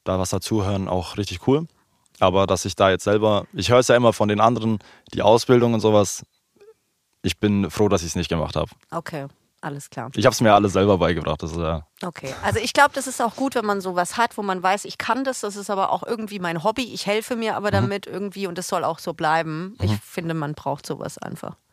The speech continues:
Speaker 1: Ja, wenn ich irgendwie mal, ähm, Hilfe brauche, weil ich irgendwas nicht weiß, hab ich ja immer meine Freunde, die mir da immer helfen.
Speaker 2: Ja.
Speaker 1: Wenn ich, äh, irgendwie einen Teil nicht weiß, wo das hin muss oder
Speaker 2: Ja.
Speaker 1: ich muss irgendwas komplett tauschen, dann helfen mir da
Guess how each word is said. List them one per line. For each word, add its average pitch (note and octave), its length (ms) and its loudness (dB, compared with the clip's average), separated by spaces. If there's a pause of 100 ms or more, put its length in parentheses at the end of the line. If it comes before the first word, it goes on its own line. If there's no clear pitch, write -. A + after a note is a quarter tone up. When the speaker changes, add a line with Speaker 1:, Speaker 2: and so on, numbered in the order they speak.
Speaker 1:
Ja, F#2+ 100 2
wenn G#2 100 2
ich G#2 120 -2
irgendwie A2+ 200 2
mal, G2 320 4
ähm, F2 200 -2
Hilfe F#2+ 240 0
brauche, F2+ 260 2
weil F2 120 2
ich - 80 -6
irgendwas F#2 240 -4
nicht G2+ 220 0
weiß, D#2+ 240 0
hab E2+ 100 -2
ich E2+ 100 -2
ja D#2+ 80 2
immer F2 140 0
meine E2 180 0
Freunde, F2 300 -2
die D#2+ 80 -6
mir D#2+ 120 -4
da D#2+ 100 2
immer F2 240 -2
helfen. F2 340 -2 (140)
Speaker 2:
Ja. E3 240 -4 (240)
Speaker 1:
Wenn F2+ 180 2
ich, F2+ 320 -4
äh, F2 220 0
irgendwie E2+ 220 -2
einen E2+ 180 -2
Teil E2+ 360 0 (340)
nicht F#2 180 -4
weiß, F#2 240 2
wo F#2+ 60 0
das F2+ 120 -4
hin G2 140 0
muss F2+ 320 -2
oder F2 380 0 (380)
Speaker 2:
Ja. D#3+ 220 -8 (160)
Speaker 1:
ich G2 140 0
muss F#2+ 180 -2
irgendwas F#2+ 240 0
komplett F2+ 300 2
tauschen, F2 420 0
dann D#2+ 320 -4
helfen D#2+ 300 -4
mir D#2 80 -4
da D2 180 -6